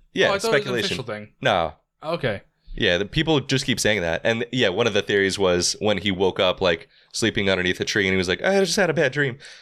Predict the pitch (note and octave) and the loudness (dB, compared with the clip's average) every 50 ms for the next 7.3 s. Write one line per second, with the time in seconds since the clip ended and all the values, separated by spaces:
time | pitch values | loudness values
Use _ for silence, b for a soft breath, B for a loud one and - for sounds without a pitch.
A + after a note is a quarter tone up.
0 | B B B B - D#3+ D#3 D3 E3 C3 C3 B2+ A#2+ G#2 F2 - - A#2 C#3+ - | B B B B -2 0 2 2 2 4 4 4 4 2 2 0 0 -2 0 2
1 | F#3+ G3 D#3 - - B2 B2 A#2+ A2 G#2 - - _ F3 F#3+ F#3 - - F2 F2 | 2 2 2 0 0 -2 0 2 2 0 0 -2 _ 0 0 0 -2 -4 -4 -2
2 | F2+ F#2+ F#2 F2+ E2+ - - - G2+ G2 - - A#2 A#2 A#2 A2 A2 F2 F2 - | -2 0 -2 -2 -4 -4 -2 0 2 2 4 2 2 2 2 0 -2 -4 -4 -2
3 | - F#2 D#2 D#2+ D2+ D2+ D2 D2+ - - C#3 D3 C#3+ C3+ D3 D3+ D#3+ C#3 - F3 | -2 -2 0 0 0 0 -2 -2 -2 0 -2 -2 0 0 0 0 0 -2 -4 -4
4 | E3+ - - D3 C#3 C#3 C#3 D3+ C#3+ C#3+ C3+ B2+ B2 A#2 G#2+ B2 B2+ A#2+ A2 G#2+ | -4 -2 -2 -2 -2 -2 -4 -4 -4 -4 -4 -4 -4 -4 -2 -2 -2 -2 -2 -2
5 | A2 A2+ A2+ A2 - C#3+ D3 D#3 C#3+ - - - C#3 B2+ A#2+ A#2+ B2 C3 C3 A#2+ | -6 -6 -6 -6 -8 -8 -8 -6 -8 -10 -10 -4 -2 0 2 2 2 0 0 0
6 | C#3 C#3+ C#3+ C3+ A#2+ C3 D3+ F#3 G3 F3 D3+ D3+ D3 C3+ C#3 B2 A#2 A2 A2+ A2 | -2 -2 0 0 0 2 2 2 2 0 -2 -8 -4 -2 0 0 0 0 -4 -6
7 | - A#2+ A2 A2+ A2 | -4 -6 -8 -8 -8